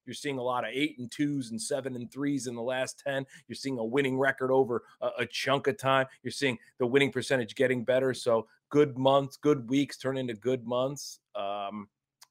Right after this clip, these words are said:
and yeah, that's where this Padre team is gonna, that's their identity, is w-, how they won, th-, how they,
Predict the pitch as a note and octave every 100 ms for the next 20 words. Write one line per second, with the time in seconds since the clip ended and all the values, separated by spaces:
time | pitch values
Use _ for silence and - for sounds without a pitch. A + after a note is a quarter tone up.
0 | _ G#2+ A#2 A#2 C#3 A2+ E2+ G#2+ B2 B2+
1 | B2+ B2+ B2 - C3+ C3 B2 A#2 - C#3
2 | C3 A#2+ G#2+ B2+ B2 G#2+ - - E3 A3
3 | - D3+ D3 A2 G#2+ - A2+ A2 E2+ -
4 | - A2+ G#2+ G#2+ - - D3 F3 D#3 C#3
5 | C#3+ C#3 C3+ B2+ _ _ _ - D3 A#2
6 | C#3 E3+ D3+ B2+